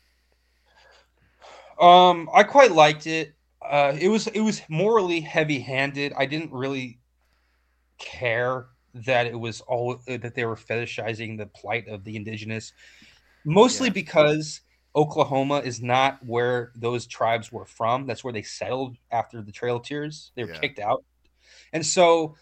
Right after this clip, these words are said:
Speaker 1: they didn't touch upon it much, but they kind of did mention it once or twice, that they
Speaker 2: Yeah.
Speaker 1: weren't really from there, that they had moved there,
Speaker 2: They're not, like,
Speaker 1: and then the
Speaker 2: deeply,
Speaker 1: white people moved.
Speaker 2: deeply rooted in the land,
Speaker 1: They weren't
Speaker 2: sort of.
Speaker 1: deeply, profoundly rooted in Oklahoma.
Speaker 2: Yeah.
Speaker 1: So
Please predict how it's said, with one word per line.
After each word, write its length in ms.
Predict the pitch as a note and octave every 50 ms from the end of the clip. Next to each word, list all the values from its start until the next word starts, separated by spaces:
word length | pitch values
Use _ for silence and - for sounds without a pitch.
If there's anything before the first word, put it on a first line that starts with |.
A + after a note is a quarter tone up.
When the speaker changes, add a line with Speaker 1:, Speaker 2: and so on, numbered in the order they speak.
| _
Speaker 1:
they 80 | - F3+
didn't 200 | G#3+ B3 A3 -
touch 280 | - - - F#3+ - F#3
upon 240 | D#3 - E3 D3 B2+ G#2
it 80 | -
much, 420 | B2+ A#2 B2 C#3 E3+ - - - -
but 80 | -
they 80 | C3 A#2+
kind 260 | A#2 - - - D#3
of 80 | C3 G#2+ _ _ _ _ C3 A#2+
did 160 | C#3 C3 A#2+
mention 360 | G#2+ A2+ B2 B2 - - B2
it 60 | A2 A#2
once 180 | C3+ C3 -
or 40 | B2+
twice, 440 | A2+ - C3 C3+ C3+ C3+ - - - _ _ - A#2 A2+ G#2+
that 100 | C3+ -
they 80 | C3+
Speaker 2:
Yeah. 20 | C3
Speaker 1:
weren't 240 | B2 D#3+ F3 D3+ -
really 240 | B2+ C#3 D3 C3+ C3+ - - -
from 260 | B2+ A2+ A#2+ C3 C3+
there, 340 | C#3+ D3+ D#3 D3+ D3+ D#3 D3
that 160 | - B2+ B2+ -
they 100 | C3 A#2+
had 200 | B2 B2+ A2+ A2
moved 340 | A2 A#2 A#2+ C3 C3+ B2 B2
there, 380 | C#3+ C#3+ C#3+ C#3+ D3 D3+ D3+
Speaker 2:
They're 80 | - A2+
not, 200 | A#2 A#2+ A#2+ -
like, 80 | - B2+
Speaker 1:
and 80 | B2+
then 80 | C3 B2+
the 80 | B2+
Speaker 2:
deeply, 80 | - A#2+
Speaker 1:
white 140 | C3 C3+ C3+
people 280 | - C3+ - C#3 B2 A#2+
moved. 140 | B2 B2+ F#2
Speaker 2:
deeply 280 | F#2 _ - F#2+ F2 E2+
rooted 380 | D#2+ E2 E2+ E2 D#2+ E2 D#2+
in 100 | - -
the 80 | D#2 D2+
land, 340 | D2+ - - - - - -
Speaker 1:
They 80 | D3+
weren't 260 | D3+ F3+ G#3 G#3 D3 C3
Speaker 2:
sort 180 | A#2 C3+ C#3+
of. 100 | D#3 D#3
Speaker 1:
deeply, 200 | D3+ - D3 C#3
profoundly 540 | - - C3+ A#2 - - B2+ C3 C3 B2+ A#2+
rooted 280 | A2+ A2+ B2 A#2+ A#2 G#2
in 100 | G#2 G2+
Oklahoma. 540 | A2 G#2+ - G2 G2+ - A#2+ A#2 A2+ A2 - _ _ _ _ _ _
Speaker 2:
Yeah. 260 | - E2+ D#2+ - - -
Speaker 1:
So 420 | F3 D#3 D3+ D3+ D3 C#3 - -